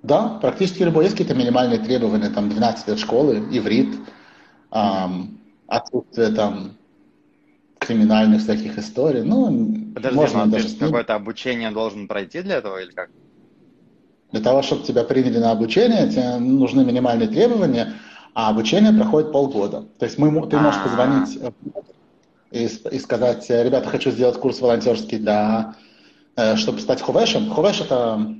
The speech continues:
Speaker 1: ну, это не фельдшер, это тот, который ездит в скорой.
Speaker 2: Мгм.
Speaker 1: А, и вот, и спрашиваешь, когда следующий курс у меня там в Иерусалиме или в Тель-Авиве, тебе
Speaker 2: Мгм.
Speaker 1: говорят,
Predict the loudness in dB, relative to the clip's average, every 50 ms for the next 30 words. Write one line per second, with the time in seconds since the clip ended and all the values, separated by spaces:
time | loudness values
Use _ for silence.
0 | -10 -2 -2 0 0 0 -4 -6 -10 -14 -20 _ _ _ _ -20 _ _ _ _
1 | -18 -18 -14 -8 -4 -2 0 4 4 2 2 2 -2 -2 -2 -2 -2 -2 -2 -2
2 | -2 -4 -2 -2 -2 -2 -2 -4 -8 -12 -12 -8 -4 -4 -4 -4 -6 -12 -18 _
3 | _ _ _ -20 _ _ _ _ -10 -10 -8 -8 -8 -10 -10 -12 -20 -20 -20 -20
4 | _ _ _ _ _ _ _ _ _ _ _ _ _ _ _ _ _ -6 -4 -4
5 | -2 -4 -2 -2 2 2 2 2 4 2 4 4 4 4 2 2 2 0 2 2
6 | 0 0 -2 0 0 0 2 2 0 0 0 -4 -4 -2 -2 -2 -2 -2 -4 -6
7 | -4 0 0 2 2 0 0 -4 -4 -4 -4 0 0 2 2 2 4 4 2 2
8 | 2 -2 -2 0 2 2 2 2 2 0 0 -2 -2 -6 -10 -14 -12 -2 -2 0
9 | 2 4 4 4 4 4 4 2 0 -2 -10 -16